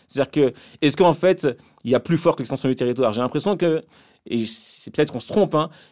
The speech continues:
mais j'ai l'impression que l'extension du territoire, c'est un peu, finalement, comme, euh, dans Bleach, le nom du Shikai, et que, finalement, il y aura une autre technique qui sera comme le Bankai, qui sera plus fort, en fait.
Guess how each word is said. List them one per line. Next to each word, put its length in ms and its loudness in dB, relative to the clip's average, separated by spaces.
mais 60 -2
j'ai 60 2
l'impression 280 0
que 40 -2
l'extension 300 -4
du 60 0
territoire, 380 0
c'est 140 -4
un 140 0
peu, 260 2
finalement, 600 2
comme, 220 4
euh, 220 4
dans 160 0
Bleach, 320 -2
le 80 2
nom 180 4
du 120 2
Shikai, 560 2
et 100 -4
que, 120 -2
finalement, 340 0
il 40 4
y 40 2
aura 80 2
une 80 2
autre 80 -2
technique 280 -4
qui 60 -10
sera 160 -4
comme 300 4
le 40 8
Bankai, 380 4
qui 60 -8
sera 120 -2
plus 140 -2
fort, 240 2
en 60 -18
fait. 260 -10